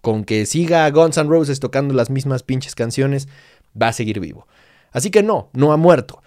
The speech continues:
Sin embargo, era una forma un poco más llamativa de, de expresar la idea. Básicamente a lo que me refiero es a lo que ustedes ya leyeron en este episodio, ¿no? Que los raperos son los que van a rescatar esta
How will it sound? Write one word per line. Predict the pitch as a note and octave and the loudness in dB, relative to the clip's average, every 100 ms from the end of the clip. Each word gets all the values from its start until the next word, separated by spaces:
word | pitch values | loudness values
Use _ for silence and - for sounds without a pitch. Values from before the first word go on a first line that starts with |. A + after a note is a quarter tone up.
| - _ | -20 _
Sin | - D3 | -6 -2
embargo, | D3 D#3+ E3+ F3 F3 | 2 4 4 4 4
era | E3 | 4
una | E3 E3+ D#3 | 4 2 0
forma | - D#3 D#3 D3+ | 2 2 4 2
un | D3 | 2
poco | D3+ C#3+ D3+ | 2 2 0
más | C#3 C3+ | 0 0
llamativa | C#3+ C3 - C3 B2+ B2+ | 0 0 -2 0 0 0
de, | A#2 G#2 G2+ G#2+ | 0 -2 -6 -6
de | A2 | -8
expresar | G2+ - A2+ A2+ A#2+ | -6 -6 -4 -2 -2
la | C3 D3+ | 0 2
idea. | F#3+ D#3 F3+ - - - - - - - - - | 2 2 0 -8 -20 -20 -20 -20 -20 -18 -8 -2
Básicamente | A2 A2+ A2 A2+ B2 | -2 -2 -2 -2 0
a | |
lo | B2 | 0
que | C3 | 0
me | C#3 | -2
refiero | D3 D3+ D#3 | -2 -2 -2
es | D3+ | -2
a | D3 | -4
lo | B2+ | -6
que | F#2 | -6
ustedes | - A#2 A2 A2 | -2 -2 0 0
ya | G#2+ | 0
leyeron | A2 G#2+ G#2+ G2+ | 0 -2 -2 -4
en | F#2+ | -6
este | F#2 A2 | -6 -8
episodio, | F2+ - - - | -10 -12 -16 -16
¿no? | F#2+ - - - - _ | -16 -16 -18 -20 -20 _
Que | - C3 | 2 4
los | B2+ | 4
raperos | C3+ C3 G#3+ A3 | 2 4 4 4
son | - F3 F#3 C3+ | 2 2 2 0
los | C3 - | 0 2
que | B2+ | 0
van | B2 C3+ C#3+ C#3+ | 2 0 -2 -4
a | B2+ B2 C#3 - _ _ _ _ _ | 0 0 -2 -8 _ _ _ _ _
rescatar | B2+ A#2+ B2+ - C#3+ C#3 F#3+ G#3 F#3+ - _ _ - | -6 -2 -2 -4 -6 -2 0 0 -2 -10 _ _ -4
esta | C#3 C#3 C#3 D#3 D3+ D3 C#3+ C3 A#2 - | -2 -2 -2 0 2 2 2 2 0 -4